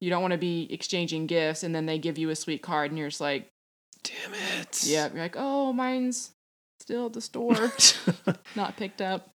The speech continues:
Speaker 2: And, you know, one thing I, I've done in the past, and it's not on Valentine's Day, but with you, like, um, and this was obviously, I mean, you could do it now too, but this was pre-pandemic, um,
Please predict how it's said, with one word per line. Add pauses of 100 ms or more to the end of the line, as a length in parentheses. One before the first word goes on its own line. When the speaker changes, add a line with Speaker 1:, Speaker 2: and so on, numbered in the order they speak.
(120)
Speaker 2:
And,
you
know,
one
thing
I,
I've
done
in
the
past,
and
it's
not
on
Valentine's
Day,
but
with
you,
like,
um, (920)
and
this
was
obviously,
I
mean,
you
could
do
it
now
too,
but
this
was
pre-pandemic, (320)
um,